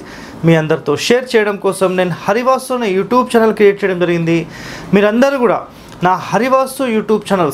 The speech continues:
సబ్స్క్రైబ్ చేసుకోండి, లైక్ చేయండి, గంట బొమ్మను యాక్టివేట్ చేయడం మాత్రం మర్చిపోకండి. మన హరివాస్తు YouTube ఛానల్ ద్వారా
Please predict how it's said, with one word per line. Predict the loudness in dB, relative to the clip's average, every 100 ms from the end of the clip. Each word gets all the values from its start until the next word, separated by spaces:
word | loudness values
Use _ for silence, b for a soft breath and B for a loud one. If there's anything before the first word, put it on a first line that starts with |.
| -2
సబ్స్క్రైబ్ | -4 0 0 0
చేసుకోండి, | -2 0 0 0 2 0 2 0
లైక్ | 0 -4 0
చేయండి, | 0 2 0 0 2
గంట | 0 0 0
బొమ్మను | 0 0 -2
యాక్టివేట్ | 0 -2 2
చేయడం | 2 2 0
మాత్రం | 0 2 0
మర్చిపోకండి. | -2 -6 -8 -8 -8 -10 B B B B B B 0 2
మన | 2 0 0
హరివాస్తు | 0 2 0 0 2 2
YouTube | 2 2 2 2
ఛానల్ | 0 2 0 0
ద్వారా | 2 -2